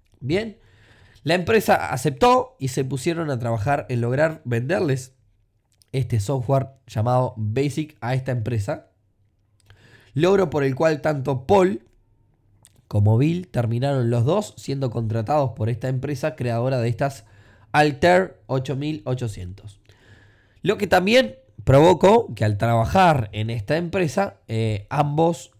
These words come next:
abandonaran la prestigiosa Universidad de Harvard. En mil novecientos setenta y cinco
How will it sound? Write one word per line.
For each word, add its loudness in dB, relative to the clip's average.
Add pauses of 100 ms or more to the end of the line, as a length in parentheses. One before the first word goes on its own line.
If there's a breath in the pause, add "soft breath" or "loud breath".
abandonaran -2
la -4
prestigiosa -4
Universidad -2
de -6
Harvard. -14 (1300 soft breath)
En -2
mil 0
novecientos 2
setenta -2
y -2
cinco -6